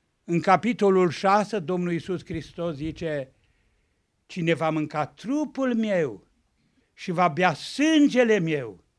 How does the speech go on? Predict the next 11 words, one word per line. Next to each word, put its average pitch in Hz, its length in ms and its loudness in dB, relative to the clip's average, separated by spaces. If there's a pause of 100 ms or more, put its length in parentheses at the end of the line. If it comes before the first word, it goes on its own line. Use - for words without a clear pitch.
(580)
are 247 720 6 (100)
viață 170 840 -2
veșnică." 123 880 -10 (420)
Iată 247 460 0
cum, 220 480 -2 (1200)
din 185 720 -2 (640)
coasta 247 640 0
străpunsă 196 1040 -6
a 175 160 -2
Domnului 175 600 -4
Hristos, 175 680 -6